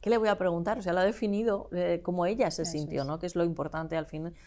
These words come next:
Speaker 1: y al cabo, es la experiencia de, de cada uno.
Speaker 2: Pues lo ha expresado mejor que yo y más
Speaker 1: <laughs> No, no,
Speaker 2: sintética,
Speaker 1: que
Speaker 2: o
Speaker 1: va,
Speaker 2: sea
Speaker 1: que
Speaker 2: que
Speaker 1: va, que va.
Speaker 2: <laughs>
Speaker 1: Muchísimas gracias, doctora,
Speaker 2: A
Speaker 1: por
Speaker 2: ti,
Speaker 1: acompañarnos.
Speaker 2: siempre.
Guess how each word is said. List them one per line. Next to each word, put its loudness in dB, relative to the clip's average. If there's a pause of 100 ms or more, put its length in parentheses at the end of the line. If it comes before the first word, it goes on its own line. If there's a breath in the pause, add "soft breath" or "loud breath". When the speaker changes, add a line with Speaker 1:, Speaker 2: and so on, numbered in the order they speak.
(140 loud breath)
Speaker 1:
y -2
al 0
cabo, 2
es -2
la 0
experiencia -2
de, 0
de -2
cada 2
uno. -4
Speaker 2:
Pues -4
lo -2
ha -2
expresado -4
mejor -6
que 0
yo 0
y -4
más -6
Speaker 1:
<laughs> -6
No, 2
no, 0
Speaker 2:
sintética, 4
Speaker 1:
que 2
Speaker 2:
o 2
Speaker 1:
va, 4
Speaker 2:
sea 2
Speaker 1:
que 0
Speaker 2:
que -
Speaker 1:
va, 4
que 2
va. 4
Speaker 2:
<laughs> 2
Speaker 1:
Muchísimas 2
gracias, 2
doctora, 2
Speaker 2:
A 4
Speaker 1:
por 2
Speaker 2:
ti, 4
Speaker 1:
acompañarnos. 2
Speaker 2:
siempre. -6